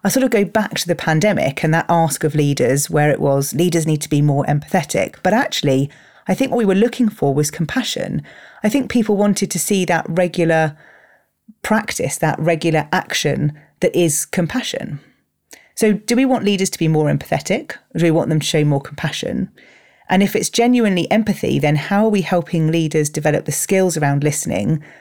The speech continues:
that's really the cornerstone to empathy as well? So I think they are intertwined, but I think we have to be clear about which one we're really asking leaders to do, because I definitely feel that in the pandemic,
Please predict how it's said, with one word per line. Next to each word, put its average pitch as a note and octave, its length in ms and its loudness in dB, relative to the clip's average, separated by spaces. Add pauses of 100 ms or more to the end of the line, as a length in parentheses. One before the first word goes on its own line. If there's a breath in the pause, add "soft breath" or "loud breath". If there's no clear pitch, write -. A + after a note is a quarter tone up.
(120)
that's - 200 0
really E3 240 2
the D3+ 120 0
cornerstone D3+ 680 0
to - 140 -2
empathy C#3 400 -2
as C#3+ 140 -4
well? C#3+ 280 2
So F#3 140 0
I F3+ 80 2
think C4 200 -2
they A#3+ 120 2
are B3+ 240 2
intertwined, G3+ 880 0 (380 loud breath)
but F#3 100 2
I F3 60 2
think G3+ 160 0
we F3+ 60 2
have F3+ 180 -2
to - 80 -8
be F3 100 -2
clear E3+ 240 2
about D#3+ 280 0
which - 260 -2
one D#3 140 2
we're D3+ 80 2
really D3+ 320 2
asking C#3+ 380 0
leaders C#3 300 0
to C#3 120 -6
do, C#3 240 2
because D3 240 -2
I D3+ 100 2
definitely E3+ 580 -2
feel D3 420 0 (220 loud breath)
that D#3 100 -2
in D3 80 2
the C#3+ 60 2
pandemic, D3 680 0